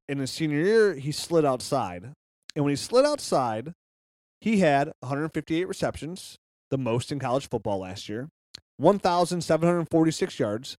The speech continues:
second most in college football last year, and eight touchdowns. He's a Biletnikoff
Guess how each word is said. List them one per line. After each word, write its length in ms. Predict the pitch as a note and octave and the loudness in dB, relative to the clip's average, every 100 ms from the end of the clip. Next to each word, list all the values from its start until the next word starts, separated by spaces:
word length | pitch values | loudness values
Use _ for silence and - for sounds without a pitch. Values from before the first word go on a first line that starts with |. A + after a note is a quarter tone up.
| _ | _
second 460 | - - D#3+ C#3 A2 | -18 -6 -6 -4 -4
most 300 | G2 A2 G#2+ | -6 -6 -10
in 80 | |
college 260 | G#2 G2+ G2 | -8 -8 -8
football 260 | G#2+ G2+ G#2 | -8 -6 -6
last 260 | A2+ A2+ C#3+ | -6 -6 -4
year, 160 | D3 - _ - | -4 -6 _ -4
and 120 | C#3+ | -2
eight 120 | B2+ | 0
touchdowns. 600 | - A#2+ - E2+ F2 - _ _ _ _ | -2 -6 -6 -10 -12 -18 _ _ _ _
He's 140 | C#3 B2 | -2 -2
a 60 | |
Biletnikoff 580 | B2 A#2 D3+ E3+ F3 F3 | -2 0 0 0 2 2